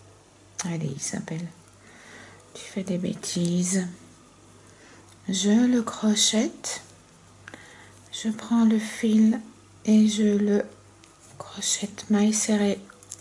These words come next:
Vous voyez, et ça fait un très joli, très joli, très joli final. Je vous montre encore une fois ou deux.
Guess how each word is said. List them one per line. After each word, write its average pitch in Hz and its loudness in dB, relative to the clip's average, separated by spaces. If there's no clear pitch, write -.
Vous - -2
voyez, 233 2
et 180 -8
ça - -2
fait 190 -8
un 180 -4
très - 2
joli, 214 6
très 220 0
joli, 202 0
très 196 -4
joli 196 0
final. 185 0
Je 196 -6
vous 208 0
montre 196 -2
encore 196 -4
une 196 2
fois 196 -6
ou 202 0
deux. 233 4